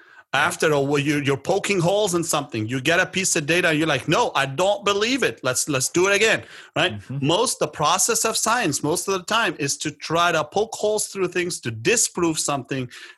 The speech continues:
Speaker 1: to disprove your preconceptions, to disprove what you think is gonna happen.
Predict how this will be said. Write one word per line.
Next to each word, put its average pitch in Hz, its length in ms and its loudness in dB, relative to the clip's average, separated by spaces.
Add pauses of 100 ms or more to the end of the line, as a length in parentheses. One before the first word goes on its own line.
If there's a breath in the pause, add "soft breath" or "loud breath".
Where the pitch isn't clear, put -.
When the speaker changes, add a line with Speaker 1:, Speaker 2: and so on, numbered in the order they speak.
(120)
Speaker 1:
to 127 100 -2
disprove 208 600 -2
your 160 140 2
preconceptions, 151 1000 -4
to 120 120 -8
disprove 180 520 -2
what 165 180 -2
you 170 80 -2
think 160 200 -2
is 139 100 -4
gonna 147 140 -2
happen. 113 560 -4